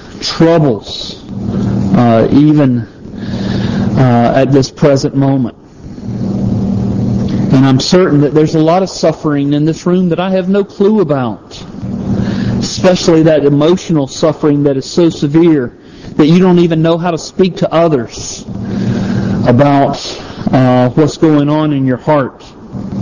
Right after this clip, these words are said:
Because the difficulties, the pains, the sorrows, the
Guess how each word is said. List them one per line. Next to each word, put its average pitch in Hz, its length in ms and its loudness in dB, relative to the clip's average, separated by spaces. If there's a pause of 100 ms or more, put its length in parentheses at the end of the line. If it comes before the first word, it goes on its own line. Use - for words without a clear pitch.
(1700)
Because 190 420 2
the 185 140 2
difficulties, 147 1080 0 (460)
the 127 80 4
pains, 135 1040 0 (280)
the - 60 4
sorrows, 147 1300 0 (580)
the 127 80 4